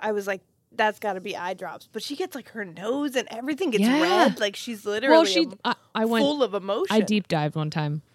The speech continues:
Speaker 2: I was just scrolling through all of them.
Speaker 1: <laughs>
Speaker 2: And one of them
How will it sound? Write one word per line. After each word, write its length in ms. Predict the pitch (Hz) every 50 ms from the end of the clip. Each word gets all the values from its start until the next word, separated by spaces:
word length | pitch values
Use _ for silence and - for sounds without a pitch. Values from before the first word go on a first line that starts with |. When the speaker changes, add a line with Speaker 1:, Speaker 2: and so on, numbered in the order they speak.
| _ _ _ _ _ _ _ _ _ _ _ _ _ -
Speaker 2:
I 60 | 202
was 100 | 196 190 180
just 180 | 196 185 -
scrolling 320 | - - 175 170 175 175 170
through 160 | 165 170 170 160
all 180 | 160 160 160
of 100 | 156 156
them. 220 | 170 151 151 156 156 - - 427 403
Speaker 1:
<laughs> 220 | - - _ _ -
Speaker 2:
And 360 | 196 196 185 180 175 170 170
one 360 | - - 185 185 190 185 185
of 160 | 185 180 170 175
them 420 | 170 160 156 151 156 156 156 156